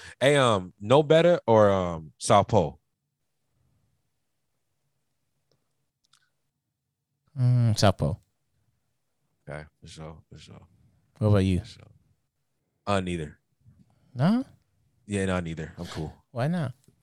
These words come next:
Speaker 1: Uh, well, you know, if you was wearing No Better, chances are you got that shit at the, like, the thrift store. Uh, you know, or the,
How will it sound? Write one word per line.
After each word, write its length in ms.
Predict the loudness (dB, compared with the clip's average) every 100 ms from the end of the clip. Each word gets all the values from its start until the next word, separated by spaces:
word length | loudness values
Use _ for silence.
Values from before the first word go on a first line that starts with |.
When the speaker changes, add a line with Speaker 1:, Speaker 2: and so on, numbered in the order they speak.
| _ _ _ _ _ _ _ _ _ _
Speaker 1:
Uh, 880 | -2 0 0 -2 -2 -4 -6 -8 -12 -16 -20 _ _ _ _ _ _ _ _ _
well, 420 | 0 2 2 -2
you 160 | -4 -2
know, 160 | -2
if 80 | 0
you 80 | -4
was 120 | -2
wearing 240 | -2 -2
No 160 | -2 -4
Better, 300 | -2 -4 -4
chances 380 | -6 -8 -6 -6
are 120 | -4
you 120 | -4
got 200 | -6 -6
that 180 | -8 -8
shit 180 | -10 -10
at 100 | -10
the, 60 |
like, 220 | -10 -12 -14
the 80 | _
thrift 240 | -10 -10
store. 520 | -10 -8 -6 -6 -10 -14 _ _ _ _ _ _ _ _ _ -18
Uh, 40 |
you 120 | -14 -10
know, 180 | -10 -10
or 140 | -10
the, 160 | -12 -14